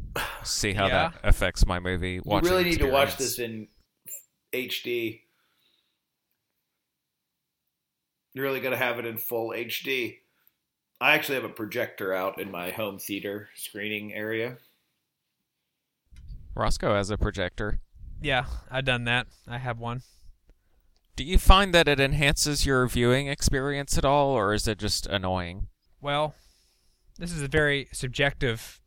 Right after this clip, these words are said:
Speaker 2: uh, experience or
Speaker 1: Of course.
Speaker 2: relation of experience. I don't know.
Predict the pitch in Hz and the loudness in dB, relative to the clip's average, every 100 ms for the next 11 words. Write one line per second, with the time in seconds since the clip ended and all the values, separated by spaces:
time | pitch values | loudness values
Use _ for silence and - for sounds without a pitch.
0 | - 117 110 107 104 - _ _ _ _ | -8 -4 -2 -2 -4 -8 _ _ _ _
1 | - 123 - 135 127 107 - - 110 110 | -14 -10 -4 -2 -2 -4 -12 -12 -10 -8
2 | 107 98 _ _ _ - - - 117 95 | -8 -10 _ _ _ -8 -6 0 0 0
3 | - - 110 101 127 151 151 - 165 160 | -4 -10 -6 -6 -6 -8 -10 -6 -4 -4
4 | 156 - - - 117 110 104 | -6 -12 -20 -20 -14 -8 -8